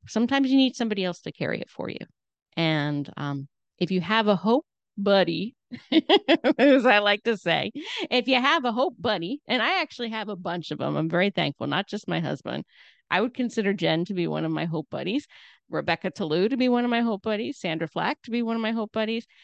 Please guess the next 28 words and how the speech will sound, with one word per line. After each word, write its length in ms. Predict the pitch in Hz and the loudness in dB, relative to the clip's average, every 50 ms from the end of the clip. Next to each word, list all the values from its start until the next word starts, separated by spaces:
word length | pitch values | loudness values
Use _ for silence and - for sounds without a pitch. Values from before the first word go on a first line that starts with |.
| _ _ _ _ _ _ _ _ - | _ _ _ _ _ _ _ _ -2
Um, 480 | - 185 208 208 208 208 202 196 196 185 _ _ _ _ _ _ _ _ _ _ _ _ _ _ _ - | 0 2 2 2 2 0 -2 -4 -6 -8 _ _ _ _ _ _ _ _ _ _ _ _ _ _ _ -12
when 260 | 190 196 190 185 214 220 | -6 -4 -4 -2 -2 -2
you 100 | 226 233 | -2 0
have 200 | 240 233 233 202 | -2 -2 -2 0
buddies 320 | 220 226 226 233 214 190 | 0 0 0 -2 -2 -2
in 100 | 202 175 | -4 -4
hope 300 | 170 170 185 143 - - _ _ _ _ _ _ _ _ _ _ - | -4 -4 -6 -8 -8 -12 _ _ _ _ _ _ _ _ _ _ -8
that 360 | 180 180 185 165 160 160 - - | -2 0 2 2 2 0 -2 -2
are 120 | 160 156 | -2 0
on 220 | 160 170 170 185 180 | 0 0 0 0 -2
this 140 | 175 185 - | -2 -4 -6
journey 600 | - - 160 160 160 156 151 147 147 156 175 - _ _ _ _ _ _ - | -6 -4 -4 -2 -2 -2 -4 -4 -6 -8 -10 -12 _ _ _ _ _ _ -8
and 320 | 147 139 135 143 143 - - | -8 -6 -6 -6 -8 -6 -4
in 160 | 180 190 196 | -4 -4 -2
the 80 | 190 190 | -4 -4
trenches 440 | - - 165 156 147 - 143 151 - | -4 -4 -6 -4 -4 -8 -10 -8 -6
with 200 | - 135 - - | -8 -8 -8 -6
you, 260 | 98 82 82 78 - _ _ _ _ _ _ _ - | -8 -8 -8 -8 -10 _ _ _ _ _ _ _ -6
that 220 | 143 139 143 _ | -4 -4 -4 _
can 140 | - 156 160 | -6 -8 -6
say, 240 | - - 120 - - - | -4 -4 -6 -4 0 2
"Okay, 380 | 220 240 - - 226 208 - _ _ - | 0 2 4 2 2 2 0 _ _ -4
I 80 | - 233 | -4 -2
got 260 | 226 220 202 190 - | 0 0 -2 -2 -2
you." 100 | - 220 214 _ _ _ _ _ _ _ _ _ _ _ _ _ _ _ - - _ _ | -8 -10 -10 _ _ _ _ _ _ _ _ _ _ _ _ _ _ _ -20 -20 _ _
That 360 | - 196 190 180 180 185 - _ _ _ _ | 0 2 4 4 2 0 -2 _ _ _ _
to 120 | - - 202 | -8 -6 -4
me, 520 | 196 170 151 147 143 135 135 143 160 | -4 -2 -2 -2 -2 -4 -4 -6 -8